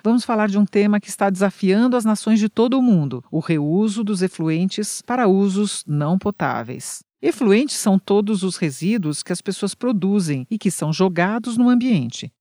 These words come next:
Mas nem todo resíduo é lixo e eles podem sim ser aproveitados de diversas formas. Um dos objetivos desse reuso,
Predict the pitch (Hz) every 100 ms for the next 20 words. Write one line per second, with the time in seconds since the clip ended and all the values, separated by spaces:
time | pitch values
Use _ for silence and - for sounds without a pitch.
0 | _ 156 160 175 - 170 160 - 196 240
1 | 269 247 170 170 147 135 131 175 240 -
2 | 330 - 233 269 240 - 165 147 147 -
3 | - 220 302 - 233 226 226 226 214 202
4 | 214 220 - - 262 311 151 143 156 208
5 | - - 139 127 123 - - _ 202 247
6 | 247 156 175 165 156 - 196 196 160 -
7 | 156 196 - 143 139 185 185 135